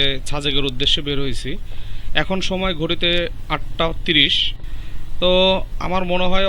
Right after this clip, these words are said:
already আমরা লেট। আর আজকের ব্লগে আমি সাজেকের ফুল হিল ভিউটা আপনাদেরকে দেখাবো। যারা রিসেন্ট সাজেক, মানে, এই বর্ষা মৌসুমে আসতে যাচ্ছেন বা এই ঈদের মধ্যে আসতে যাচ্ছেন, তাদের জন্য ভিডিওটা খুব ইফেক্টিভ হতে যাচ্ছে, কারণ আমি এই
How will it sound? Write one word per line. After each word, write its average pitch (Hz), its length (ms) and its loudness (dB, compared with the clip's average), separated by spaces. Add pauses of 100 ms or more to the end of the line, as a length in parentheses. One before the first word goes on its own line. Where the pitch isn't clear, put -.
already 170 360 0
আমরা 175 140 0 (120)
লেট। 123 220 -2 (1000)
আর 143 120 0 (240)
আজকের - 380 2
ব্লগে 156 340 4 (240)
আমি 151 180 2 (300)
সাজেকের 151 460 0 (120)
ফুল 202 280 2 (160)
হিল 170 180 0 (100)
ভিউটা 160 300 2
আপনাদেরকে 135 360 0 (100)
দেখাবো। 117 240 0 (120)
যারা 147 180 2 (140)
রিসেন্ট 180 360 2 (120)
সাজেক, 160 300 2 (120)
মানে, 139 180 4
এই 139 120 0
বর্ষা 147 340 2
মৌসুমে 160 380 -2
আসতে - 260 0
যাচ্ছেন 139 340 2 (680)
বা 135 100 2 (200)
এই 151 80 6 (200)
ঈদের 202 280 4
মধ্যে 185 240 0
আসতে - 260 2
যাচ্ছেন, 151 280 -2 (100)
তাদের 170 280 2
জন্য 165 120 0 (140)
ভিডিওটা 156 320 -2 (100)
খুব 143 120 -2 (140)
ইফেক্টিভ 156 360 2 (100)
হতে 139 200 0
যাচ্ছে, 127 260 0 (120)
কারণ 151 260 2
আমি 151 100 2 (120)
এই 160 60 6